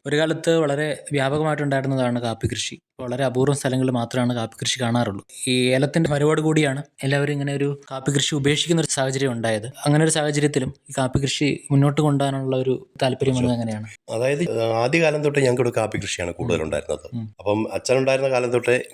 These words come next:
Speaker 2: കാപ്പി കൃഷിയായിട്ട് വളരെ നിന്നുകൊണ്ട് ഞങ്ങൾക്ക് അതിലൊരു പ്രത്യേക താല്പര്യം ആ കാപ്പി കൃഷിയോടുണ്ട്. അപ്പം വില കുറഞ്ഞ സമയത്ത് പോലും ഞങ്ങളത് കളഞ്ഞിട്ടില്ല.
Speaker 1: ഉം, ഉം.
Speaker 2: ഞങ്ങൾ സ്വന്തമായിട്ട് ഉപ-, ഉപയോഗിക്കുന്ന കാപ്പി ഇത് തന്നെയാണ്.
Speaker 1: ആ,
Speaker 2: ഞങ്ങൾ
Speaker 1: ശരി.
Speaker 2: വീട്ടിൽ ഉപയോഗിക്കുന്നതും ഞങ്ങൾ
Speaker 1: ആ.
Speaker 2: സ്വന്തം കാപ്പി ഉണ്ടാവും.
Speaker 1: ആ, ആ.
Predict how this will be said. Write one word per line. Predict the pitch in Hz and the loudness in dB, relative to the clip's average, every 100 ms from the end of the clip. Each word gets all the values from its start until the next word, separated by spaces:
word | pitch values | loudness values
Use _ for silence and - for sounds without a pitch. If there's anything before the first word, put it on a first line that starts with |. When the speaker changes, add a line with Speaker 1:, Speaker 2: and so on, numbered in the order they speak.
| - | -4
Speaker 2:
കാപ്പി | 113 113 | -4 -2
കൃഷിയായിട്ട് | 113 107 117 110 | -4 0 0 2
വളരെ | 104 101 104 | 0 -2 -4
നിന്നുകൊണ്ട് | 104 101 104 | -2 -2 -2
ഞങ്ങൾക്ക് | 101 113 | -2 -2
അതിലൊരു | 131 123 120 | 0 2 0
പ്രത്യേക | 107 - 110 104 | -2 -4 -4 -2
താല്പര്യം | 95 95 107 101 | -4 -4 -4 -2
ആ | |
കാപ്പി | - 87 - 90 | -2 -2 -4 -10
കൃഷിയോടുണ്ട്. | - 87 73 - _ 92 | -8 -6 -8 -12 _ -6
അപ്പം | 95 110 110 - _ 113 113 | -2 0 -2 -12 _ -20 -14
വില | 101 104 127 | -4 0 4
കുറഞ്ഞ | 156 139 151 | 4 4 2
സമയത്ത് | 135 127 123 | 2 0 2
പോലും | 120 117 | 0 0
ഞങ്ങളത് | 113 110 104 | 0 0 -2
കളഞ്ഞിട്ടില്ല. | 90 95 85 - | -2 -4 -8 -8
Speaker 1:
ഉം, | 123 107 117 | -8 -8 -10
ഉം. | 107 | -6
Speaker 2:
ഞങ്ങൾ | 98 101 | -2 0
സ്വന്തമായിട്ട് | 117 117 123 123 | 0 0 0 0
ഉപ-, | 117 127 | -4 -6
ഉപയോഗിക്കുന്ന | 113 113 110 117 120 | -2 0 2 0 -2
കാപ്പി | 104 - 113 | -2 -4 -10
ഇത് | 110 117 | -6 -2
തന്നെയാണ്. | 113 78 - | 0 -2 -4
Speaker 1:
ആ, | 123 | -6
Speaker 2:
ഞങ്ങൾ | 107 | -4
Speaker 1:
ശരി. | 117 117 | -4 -2
Speaker 2:
വീട്ടിൽ | 120 123 | 0 2
ഉപയോഗിക്കുന്നതും | 117 113 113 113 135 | 0 0 -2 -6 -4
ഞങ്ങൾ | 117 120 | -2 -2
Speaker 1:
ആ. | |
Speaker 2:
സ്വന്തം | 113 117 123 | -4 -2 -2
കാപ്പി | 110 104 | -2 -4
ഉണ്ടാവും. | 95 82 - 120 | -8 -12 -10 -10
Speaker 1:
ആ, | 104 | -10
ആ. | 113 | -12